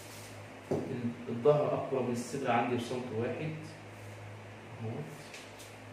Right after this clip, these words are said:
وأبدأ أوصل. مش عايز آخدها خط عشان يبقى في فرق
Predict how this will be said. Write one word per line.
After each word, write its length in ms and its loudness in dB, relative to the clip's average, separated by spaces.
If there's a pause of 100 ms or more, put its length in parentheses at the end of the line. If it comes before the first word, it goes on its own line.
(800)
وأبدأ 260 6
أوصل. 440 6 (3500)
مش 80 -6
عايز 180 4
آخدها 340 4
خط 280 2
عشان 280 6
يبقى 160 2
في 260 -2
فرق 180 -2